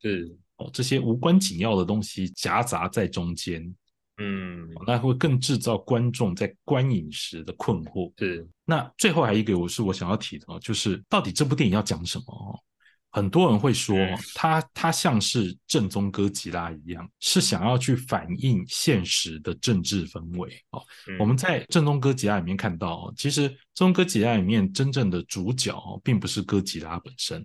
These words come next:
Speaker 2: 哦，哥吉拉算是一个推动剧情的重要工具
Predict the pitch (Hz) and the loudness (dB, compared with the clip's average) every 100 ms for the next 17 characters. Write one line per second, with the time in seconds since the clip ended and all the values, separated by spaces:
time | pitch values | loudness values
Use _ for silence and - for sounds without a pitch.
0 | - 127 - - - 175 - 117 127 127 | -12 -14 -14 -6 0 2 2 2 2 2
1 | 123 - 131 123 - - 160 156 156 104 | 2 0 -4 -4 -2 2 2 4 2 2
2 | - 107 - 90 80 92 - 147 95 107 | 2 0 0 -4 -6 -6 0 2 2 2
3 | 90 - 90 92 - 87 | 0 -4 -6 -6 -10 -14